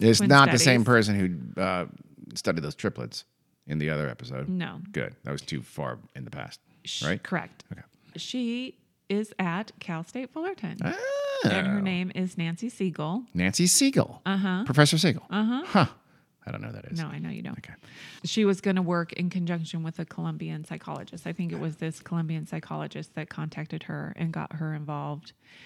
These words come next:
Speaker 2: And they actually came to Colombia and had a whole little entourage go down to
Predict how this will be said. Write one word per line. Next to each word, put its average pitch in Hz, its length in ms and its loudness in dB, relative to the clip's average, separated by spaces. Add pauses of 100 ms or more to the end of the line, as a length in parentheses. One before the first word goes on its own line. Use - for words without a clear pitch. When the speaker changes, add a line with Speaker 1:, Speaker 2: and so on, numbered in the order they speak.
(240)
Speaker 2:
And 196 140 6
they 220 160 8
actually 185 600 2
came 160 420 -4
to 160 340 -4 (560)
Colombia 165 760 -2 (160)
and 160 480 -2 (400)
had 160 220 -4
a - 240 -8
whole 160 200 -8
little 156 200 -8
entourage 156 680 -10 (140)
go 156 320 -6
down 156 400 -6
to 151 500 -6